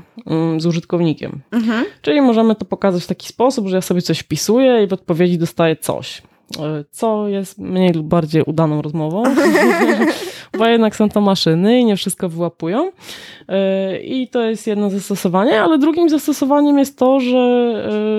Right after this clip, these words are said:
Speaker 1: ym, tak naprawdę w Messengerze możemy po prostu, mm, znowu, trochę tak jak się robiło w aplikacjach mobilnych, wyciągnąć jakąś konkretną funkcję naszego serwisu W W W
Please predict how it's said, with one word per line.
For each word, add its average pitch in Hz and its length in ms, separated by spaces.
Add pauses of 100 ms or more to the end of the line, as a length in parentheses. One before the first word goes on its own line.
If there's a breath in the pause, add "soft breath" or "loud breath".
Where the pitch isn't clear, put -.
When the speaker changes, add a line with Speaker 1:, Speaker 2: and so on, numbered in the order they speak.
(100)
Speaker 1:
ym, 214 260 (400 soft breath)
tak 208 140
naprawdę 208 420
w 226 40
Messengerze 220 640 (560 loud breath)
możemy 247 340
po 269 100
prostu, 254 720
mm, 233 440
znowu, 208 300
trochę 202 220
tak 202 120
jak 196 100
się 202 120
robiło 196 220
w 180 40
aplikacjach 175 520
mobilnych, 175 600 (420 loud breath)
wyciągnąć 254 540
jakąś 214 240
konkretną 208 440
funkcję 196 380
naszego 175 460
serwisu 175 440
W 160 100
W 170 160
W 247 240